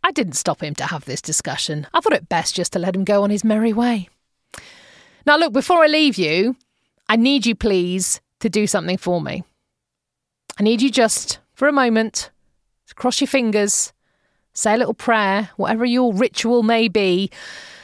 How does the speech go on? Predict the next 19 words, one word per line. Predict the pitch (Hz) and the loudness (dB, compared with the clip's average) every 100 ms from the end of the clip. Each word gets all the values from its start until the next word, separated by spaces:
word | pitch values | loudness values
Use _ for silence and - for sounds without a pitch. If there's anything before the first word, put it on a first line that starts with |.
| - _ | -20 _
and | - | -4
just | 269 269 | -2 0
wish | 233 269 - | 2 2 2
me | 240 | 0
some | 220 202 | 2 0
luck, | 196 - | 0 -4
please, | - 143 143 170 | -10 -8 -6 -6
because | - 185 - 214 156 156 151 - _ | -8 -10 -4 -2 -2 -2 -4 -6 _
something | - 233 190 - 233 220 220 - _ _ _ _ _ _ | -2 -2 -4 -4 -2 0 -2 -4 _ _ _ _ _ _
amazing | 233 214 208 214 202 160 160 151 190 - _ _ _ - | 2 4 4 4 2 0 -2 -2 -2 -4 _ _ _ -2
might | 190 190 185 | 0 0 -2
be | 185 | -4
happening | 165 170 175 175 | -2 -4 -4 -4
tomorrow. | 165 180 165 151 139 | -2 -2 0 -2 -2
Something | 147 247 240 - 254 247 247 - - _ _ _ _ _ - | 0 0 0 0 2 2 0 -6 -20 _ _ _ _ _ -8
I've | 202 | -4
been | 214 202 | 0 2
waiting | 208 208 - 185 | 2 2 0 -2
for, | 160 175 165 165 170 | -2 -2 0 0 -4